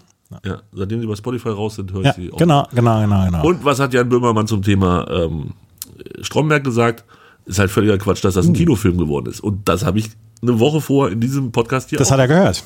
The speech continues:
Speaker 1: Und da hat er
Speaker 2: Das
Speaker 1: gedacht,
Speaker 2: hätte
Speaker 1: da, da
Speaker 2: einfach
Speaker 1: muss ich
Speaker 2: Pro sieben zwanzig Uhr fünfzehn Film
Speaker 1: Ja.
Speaker 2: werden können und alle wären glücklich gewesen.
Speaker 1: Ja.
Speaker 2: Ja. Aber gut, dann hätten sie nicht so viel Geld verdient.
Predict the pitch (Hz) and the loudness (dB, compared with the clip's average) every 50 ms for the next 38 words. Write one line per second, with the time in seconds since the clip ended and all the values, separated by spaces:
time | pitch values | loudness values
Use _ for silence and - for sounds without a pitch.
0 | - - 127 110 107 107 113 120 117 117 117 143 175 - 123 120 120 123 123 131 | -12 -6 -2 0 2 2 2 2 2 2 2 0 0 2 2 2 2 2 2 4
1 | 127 131 139 - - 143 127 127 160 165 151 151 147 135 127 127 - - - - | 2 2 0 0 0 0 0 0 -2 -2 -2 -2 -4 -4 -6 -8 -12 -14 -14 -12
2 | - - 120 135 131 131 127 110 123 123 117 - - 101 92 - - - 92 92 | -6 -4 -4 -2 0 0 -2 0 -2 -4 -4 -2 -4 -4 -2 0 0 0 0 -2
3 | 90 90 92 87 - 90 90 87 82 85 - - 98 98 90 87 87 - 78 - | -4 -4 -4 -4 -4 -4 -4 -4 -8 -8 -6 -2 -2 -2 0 -2 -4 -4 -8 -10
4 | - - - - 50 - - - - _ - - 135 - - - - - - - | -10 -14 -16 -14 -14 -14 -14 -16 -18 _ -4 -2 -2 -2 -2 -6 -16 -20 -20 -20
5 | - _ - 65 64 - - _ _ _ _ _ - _ 98 104 104 95 76 60 | -20 _ -12 -12 -10 -12 -14 _ _ _ _ _ -14 _ -2 -2 0 0 -2 -6
6 | - - - 90 92 101 - 101 98 98 95 92 98 92 92 90 90 82 - - | -10 -10 -6 -4 -2 -2 -2 -2 -2 -2 -2 -2 -2 -4 -2 -2 -2 -4 -4 -6
7 | 90 - - - - | -12 -12 -14 -18 -20